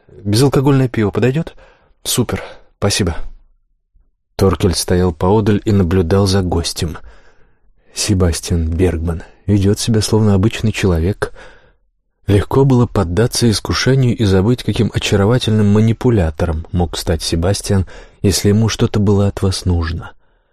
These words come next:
Торкель решил, что нужно радоваться уже хотя бы тому, что Себастьян делает над собой определённое усилие.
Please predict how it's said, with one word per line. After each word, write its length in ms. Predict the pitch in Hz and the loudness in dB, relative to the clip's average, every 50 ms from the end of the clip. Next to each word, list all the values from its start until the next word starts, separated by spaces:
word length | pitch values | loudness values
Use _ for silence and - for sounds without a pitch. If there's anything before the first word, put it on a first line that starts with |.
| _ _ _ _ _ _ _ _ | _ _ _ _ _ _ _ _
Торкель 420 | - 104 107 101 - - 95 101 101 | 0 2 2 2 2 0 2 2 2
решил, 400 | 98 95 - - 117 117 120 117 | 2 2 2 2 0 0 0 -2
что 240 | - - - 101 92 | -6 -4 0 0 2
нужно 300 | 95 92 85 87 90 90 | 2 2 2 2 2 2
радоваться 520 | 101 120 127 131 131 135 131 - - 113 | 2 2 2 2 0 0 -2 -2 0 0
уже 140 | 104 95 92 | 0 0 0
хотя 260 | - 104 - - 95 | -2 -2 -2 0 0
бы 140 | 82 87 82 | 0 -2 -2
тому, 340 | - - 90 85 90 107 131 | -2 0 0 2 2 2 2
что 180 | - - 104 | 0 0 -2
Себастьян 560 | 95 - 90 82 82 104 - - - 117 104 | -2 0 0 0 0 0 -2 -2 -2 -2 0
делает 320 | 82 85 92 101 107 104 - | 2 2 2 2 2 0 0
над 120 | 98 - | -4 -2
собой 220 | - 92 95 104 101 | 0 0 2 2 0
определённое 560 | - 95 87 85 87 92 95 101 101 101 - - | 0 -2 -2 0 0 0 2 2 0 0 0 -2
усилие. 800 | 127 - - - - 95 85 80 80 85 - 101 - - - | -4 -4 -4 -2 -2 -2 -2 -2 -4 -6 -8 -8 -10 -14 -16